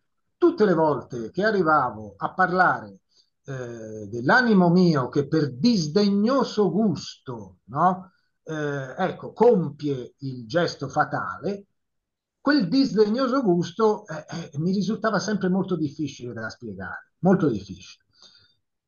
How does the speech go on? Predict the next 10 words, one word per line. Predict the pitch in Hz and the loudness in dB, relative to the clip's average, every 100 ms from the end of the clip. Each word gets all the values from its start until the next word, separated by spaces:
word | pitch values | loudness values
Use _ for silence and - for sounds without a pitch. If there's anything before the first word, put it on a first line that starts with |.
| _ | _
Anche | 247 285 208 180 | 4 4 4 2
perché, | 262 - 143 170 | 2 2 2 2
appunto, | 190 - - - 190 - | -2 -6 -10 -8 -6 2
è | 190 | 4
uno | 240 262 196 | 4 4 4
di | 165 | 4
quei | 170 175 143 | 6 6 6
tanti | - 202 165 139 - 123 | 4 4 4 -2 -8 -4
punti | 185 175 147 135 127 107 | 2 2 2 -4 -10 -4
controversi | 165 151 214 254 131 104 - - - 214 - | -4 -2 -2 -2 -2 -6 -10 -8 -2 -2 -4